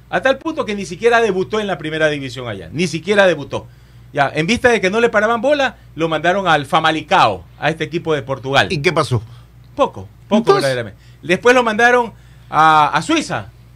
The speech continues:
Speaker 2: Tampoco
Speaker 1: Ok,
Speaker 2: pasó nada.
Speaker 1: pero bueno, acá, por suerte para él, se ha sentado en la M L S. Mire que usted,
Speaker 2: Ahí
Speaker 1: que es el
Speaker 2: recién.
Speaker 1: segundo, el segundo goleador de el, el Inter de Miami, porque el primero es el Pipita Higuaín, ¿ya?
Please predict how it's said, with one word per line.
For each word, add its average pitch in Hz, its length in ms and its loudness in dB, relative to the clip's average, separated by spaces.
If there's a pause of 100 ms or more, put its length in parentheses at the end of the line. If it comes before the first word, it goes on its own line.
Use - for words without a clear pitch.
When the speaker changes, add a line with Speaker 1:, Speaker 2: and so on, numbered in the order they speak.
(560)
Speaker 2:
Tampoco 240 380 2
Speaker 1:
Ok, 262 60 0
Speaker 2:
pasó 202 240 2
nada. 254 340 0
Speaker 1:
pero 202 180 6
bueno, 240 320 4 (100)
acá, 220 460 2
por 180 220 0
suerte 214 360 -2
para 180 260 4
él, 151 120 0
se 185 140 0
ha 190 60 2
sentado 165 500 0
en 151 100 -2
la 151 140 4
M 180 100 0
L 185 140 2
S. 165 160 -4
Mire 202 180 -4
que 180 60 -10
usted, 202 200 -2
Speaker 2:
Ahí 190 360 8
Speaker 1:
que 233 80 6
es 247 60 6
el 247 120 6
Speaker 2:
recién. 220 180 6
Speaker 1:
segundo, 254 340 6
el 110 200 0
segundo 262 560 2
goleador 190 680 6 (560)
de 151 680 2
el, 143 280 0
el 139 300 -4
Inter 208 220 -4
de 185 80 2
Miami, 185 260 2
porque 156 160 -6
el 156 60 -4
primero 175 240 -4
es 208 80 -2
el 165 80 -4
Pipita 160 300 -8
Higuaín, 147 360 -2 (360)
¿ya? 165 260 2